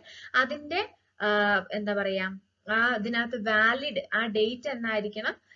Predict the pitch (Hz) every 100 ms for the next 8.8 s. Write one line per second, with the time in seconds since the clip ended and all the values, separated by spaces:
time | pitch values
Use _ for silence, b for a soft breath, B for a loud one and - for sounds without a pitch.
0 | b 226 233 285 - 254 240 254 247 226
1 | 214 220 254 247 240 208 214 214 214 196
2 | 190 190 190 185 185 185 180 180 180 214
3 | 190 180 180 262 202 196 196 208 208 170
4 | - 180 180 185 180 175 175 _ - 160
5 | - 185 214 240 233 220 185 196 196 208
6 | 240 185 170 190 247 254 214 196 208 214
7 | 180 180 190 190 208 185 190 180 - _
8 | 185 185 185 185 170 165 190